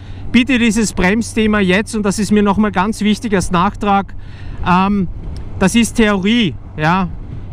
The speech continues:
Das ist wirklich Theorie, was ich hier gemacht habe. Ich habe es so vermittelt bekommen, dass es funktionieren kann. Ich selbst habe es noch nicht gebraucht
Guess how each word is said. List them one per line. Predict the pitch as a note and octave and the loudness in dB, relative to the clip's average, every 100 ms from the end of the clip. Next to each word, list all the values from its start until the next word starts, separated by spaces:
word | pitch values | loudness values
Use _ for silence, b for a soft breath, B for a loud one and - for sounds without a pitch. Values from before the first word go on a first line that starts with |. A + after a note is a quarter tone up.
| - - - - | -8 -8 -6 0
Das | D#3+ | 2
ist | D#3+ A3 - | 4 2 2
wirklich | E3+ G#3+ G#3+ - | 0 2 0 2
Theorie, | G#3 F3+ F#3+ G#3 | 2 2 0 0
was | F#3+ | 0
ich | G3+ | 2
hier | A3 | 2
gemacht | G3 F3 E3+ G3 A3 | 2 2 0 0 0
habe. | G3 G3 F#3+ B B B - | 2 2 -2 B B B -4
Ich | - | 2
habe | F3+ G#3 A#3 | 2 2 0
es | G3 F#3+ | -2 -2
so | - G3 G#3 G#3+ - - - | 2 4 4 2 -2 -12 -12
vermittelt | - F#3+ F#3 A#3 A#3+ G#3+ - | 0 2 4 2 2 -2 0
bekommen, | F#3+ - F#3 G#3 G3 | -2 2 2 2 0
dass | F#3+ - | 0 -2
es | F3 | -4
funktionieren | - E3+ - - F3 F3 F3+ D#3+ - | -2 -2 -2 2 4 4 2 0 -2
kann. | D#3+ F3 C4 D4 B B B B B | 0 2 0 -6 B B B B B
Ich | G3+ E3+ | 0 2
selbst | - F3+ A3 - - - | 2 2 2 -4 -14 -12
habe | - D#3 F#3+ | -2 0 2
es | G3 F3 | 0 0
noch | G3 E3+ | 2 2
nicht | F#3 - - | 2 0 0
gebraucht | F#3 - D3 D3+ G3+ A#3+ - | 0 0 0 2 2 -2 -4